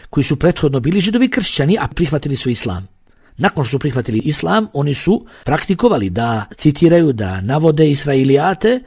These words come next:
koje su naučili i čuli u svojoj mladosti dok su bili židovi kršćani, a najpoznatiji od njih su, najpoznatiji od tabiina koji su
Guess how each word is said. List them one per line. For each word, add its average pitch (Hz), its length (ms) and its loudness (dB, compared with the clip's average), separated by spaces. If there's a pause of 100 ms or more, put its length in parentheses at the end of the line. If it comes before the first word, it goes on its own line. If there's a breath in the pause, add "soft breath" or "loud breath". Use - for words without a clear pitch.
(100)
koje 143 220 6
su 196 320 0
naučili 143 500 0
i 127 40 2
čuli 127 280 0
u 120 60 0
svojoj 123 240 0
mladosti 131 500 -2
dok 127 140 -10
su 160 100 -6
bili 208 180 -2
židovi 139 280 -2
kršćani, 139 460 -8 (480 loud breath)
a 131 100 0
najpoznatiji 135 560 0
od 131 100 0
njih 143 220 -4
su, 208 300 2 (220)
najpoznatiji 120 440 -2
od 101 60 -4
tabiina 113 520 -2
koji 101 220 -6
su - 160 -6